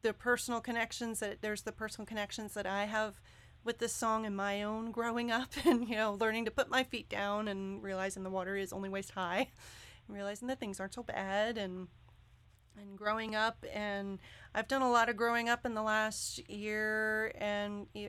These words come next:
I would even say year and a half to two years. And this, that's when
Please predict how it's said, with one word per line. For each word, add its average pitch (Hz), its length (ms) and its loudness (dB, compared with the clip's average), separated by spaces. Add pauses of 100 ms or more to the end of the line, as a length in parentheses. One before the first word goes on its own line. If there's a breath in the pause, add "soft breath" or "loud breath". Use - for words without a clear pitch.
I 202 80 -4
would 208 100 -6
even 208 200 -10
say 208 240 -10
year 196 180 -10
and 202 80 -12
a 208 60 -12
half 202 180 -12
to 202 80 -16
two - 140 -20
years. 196 640 -4
And 185 360 -6
this, - 340 -8 (760 loud breath)
that's 208 280 -4
when 208 460 -2